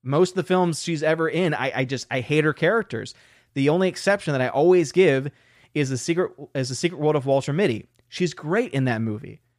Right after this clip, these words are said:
Some, somehow he was able to, Ben Stiller was able to control her and was able to make her give a good performance. She's not the bad part of this movie. Her, her acting is not bad in the film.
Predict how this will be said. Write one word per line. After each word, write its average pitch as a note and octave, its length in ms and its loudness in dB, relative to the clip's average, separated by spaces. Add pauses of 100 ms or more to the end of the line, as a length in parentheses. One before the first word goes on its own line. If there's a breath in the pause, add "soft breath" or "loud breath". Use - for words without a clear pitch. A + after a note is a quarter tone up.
(260)
Some, D3+ 280 -2
somehow E3 840 0
he C#3+ 180 -6
was C#3+ 180 -2
able C#3+ 340 2
to, B2 180 -4
Ben C#3+ 160 -2
Stiller D#3 240 0
was C3+ 160 -2
able C#3 220 -2
to - 180 -8
control D3 540 0
her F3+ 200 2
and D#3+ 160 2
was C#3 160 2
able D#3 360 2
to D#3 100 -2
make C#3+ 220 2
her D3 80 0
give C#3+ 180 0
a C3+ 80 0
good C3+ 140 -4
performance. C#3+ 520 -4 (480)
She's A#3 460 -2
not G#3+ 340 0
the A3+ 80 0
bad G3 380 0
part G3 220 2
of G3 60 0
this G3 140 0
movie. E3+ 520 0 (680)
Her, - 240 0
her A#3 180 6
acting C4+ 400 0
is F#3 140 2
not E3+ 260 2
bad A#3 240 2
in C#4 80 2
the E3+ 100 4
film. G#2+ 380 -4